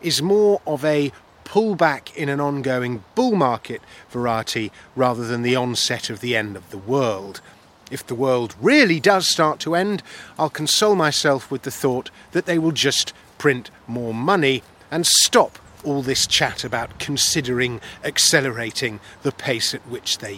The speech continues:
taper. Their hands are tied. Markets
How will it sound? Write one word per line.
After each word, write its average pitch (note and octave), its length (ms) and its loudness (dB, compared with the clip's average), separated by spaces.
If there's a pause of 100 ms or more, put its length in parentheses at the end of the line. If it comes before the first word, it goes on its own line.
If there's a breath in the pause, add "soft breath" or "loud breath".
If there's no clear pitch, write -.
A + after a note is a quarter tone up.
taper. - 500 -4 (400 loud breath)
Their C#3+ 200 4
hands D#3+ 600 2
are C3 240 -6
tied. E2+ 580 -10
Markets D#3+ 640 -2